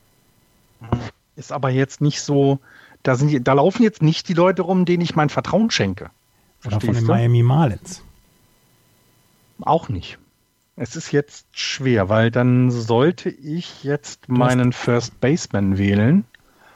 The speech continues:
Speaker 1: Vermutlich, weil die Position jetzt nicht so, ah, nehmen wir,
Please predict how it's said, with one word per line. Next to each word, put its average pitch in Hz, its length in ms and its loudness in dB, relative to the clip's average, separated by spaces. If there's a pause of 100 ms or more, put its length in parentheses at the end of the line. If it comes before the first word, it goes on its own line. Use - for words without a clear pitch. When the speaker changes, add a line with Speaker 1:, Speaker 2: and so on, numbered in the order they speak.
(120)
Speaker 1:
Vermutlich, 117 840 -2
weil 117 220 2
die 127 280 -4
Position 127 1000 -2
jetzt 143 320 0
nicht 131 200 0
so, 131 600 -4 (2000)
ah, 147 960 4 (2250)
nehmen 143 280 4
wir, 156 300 2